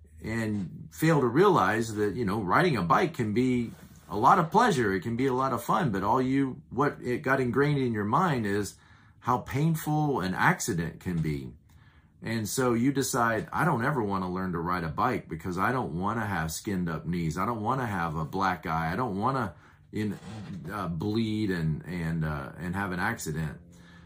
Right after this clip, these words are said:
And so you never learn to, uh, get on a bike, and you never learn to, um, ride up and down the street.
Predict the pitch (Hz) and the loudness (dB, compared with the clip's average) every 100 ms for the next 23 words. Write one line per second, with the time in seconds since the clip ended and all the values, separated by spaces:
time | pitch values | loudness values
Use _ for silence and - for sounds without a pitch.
0 | - - - - - 135 143 135 - 156 | -20 -20 -20 -20 -4 0 2 2 2 4
1 | 147 143 120 - 127 139 143 139 139 135 | 6 4 2 -4 2 4 4 4 2 2
2 | 156 147 131 123 127 127 - 135 127 123 | 4 4 2 2 0 -2 -2 0 2 2
3 | 120 113 - - - 98 104 104 95 135 | 2 -2 -8 -16 -12 -4 -2 -2 0 2
4 | 143 135 131 101 92 101 117 127 101 92 | 4 4 2 2 2 2 2 0 -2 0
5 | 98 101 117 123 123 120 92 104 113 117 | 0 0 0 2 2 2 0 -2 0 0
6 | 117 107 113 101 95 92 80 - - - | -2 -2 -2 0 2 0 -4 -12 -20 -14
7 | 62 80 78 69 71 - - 98 123 123 | -10 -6 -6 -8 -14 -16 -2 2 4 2
8 | 120 113 110 110 104 - - 101 113 123 | 0 -2 -2 -2 -4 -6 -4 0 0 -2